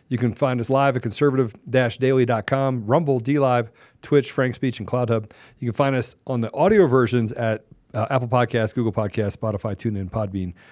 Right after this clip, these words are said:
iHeartRadio, Pandora, and Audible. Subscribe and give us a five-star review. Share this episode with someone that needs to hear it. Yeah, I think that if we all got to the place, and, and all is a hard, hard deal 'cause you have thirty percent of our population that is on some sort of a subsistence. But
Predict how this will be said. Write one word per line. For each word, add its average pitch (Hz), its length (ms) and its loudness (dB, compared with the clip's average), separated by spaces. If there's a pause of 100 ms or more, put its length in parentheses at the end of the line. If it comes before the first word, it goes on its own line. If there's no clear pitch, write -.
(140)
iHeartRadio, 104 580 0
Pandora, 98 460 -4
and 87 100 -6
Audible. 90 440 -10 (360)
Subscribe 117 440 -2
and 113 100 -4
give 113 80 -4
us 98 100 -10
a - 40 -12
five-star 107 420 -4
review. 92 440 -4
Share 117 180 -2
this 104 160 -4
episode 110 260 -6
with 98 80 -10
someone 101 260 -8
that 107 120 -8
needs 110 100 -6
to 98 100 -8
hear 123 160 -4
it. - 140 -12 (1000)
Yeah, 113 280 -4 (100)
I 101 60 -14
think 110 160 -10
that 98 80 -10
if 90 80 -12
we 98 80 -8
all 117 380 0
got 104 200 -6
to - 80 -10
the 90 80 -10
place, - 500 -14
and, 123 140 -8
and 127 220 -8
all 151 200 0
is 147 100 -2
a 123 40 0
hard, 131 360 0 (480)
hard 127 280 0
deal 104 280 -2
'cause 95 160 -10
you 113 60 -6
have 101 200 -12 (180)
thirty 135 300 2
percent 117 340 -4
of 104 60 -6
our 95 100 -6
population 110 640 -6
that 95 60 -8
is 95 120 -8
on 101 120 -6
some 107 200 -4
sort 101 200 -6
of 82 60 -14
a 73 40 -16
subsistence. - 580 -10 (920)
But 87 180 -10